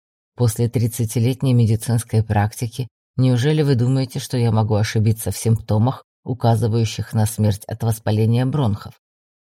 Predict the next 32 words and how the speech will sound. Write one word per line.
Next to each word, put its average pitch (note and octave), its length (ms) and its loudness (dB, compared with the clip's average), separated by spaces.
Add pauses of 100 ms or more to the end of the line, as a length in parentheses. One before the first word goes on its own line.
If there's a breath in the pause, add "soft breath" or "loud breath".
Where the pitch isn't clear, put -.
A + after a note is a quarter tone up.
(480)
На A#2 300 4
это A2+ 160 2
нечего E3 380 0
возразить. C3+ 600 -4 (540)
А A2 140 2
разве G#2+ 280 0
можно G#2+ 280 2
усомниться G#2 520 0
в F2 40 -4
рассказе G#2 480 0
консула? A2+ 640 -4 (540)
Он B2+ 200 2
приехал A2+ 460 0
во A2 120 0
дворец A2 400 2
предложить G#2+ 540 0
свои G#2 180 -4
услуги, G#2+ 600 -4 (140 loud breath)
прослышав A#2+ 600 -2
о C3+ 120 -2
смерти A2 460 -4
лорда A2 380 0
Монбери, A#2 560 0 (420)
в - 120 -20
то A#2+ 80 0
время, A2 340 2
когда A2 300 2
гроб A2 320 -2
уже B2+ 180 0
стоял G#2+ 460 0
в - 120 -8
доме. D3 380 -2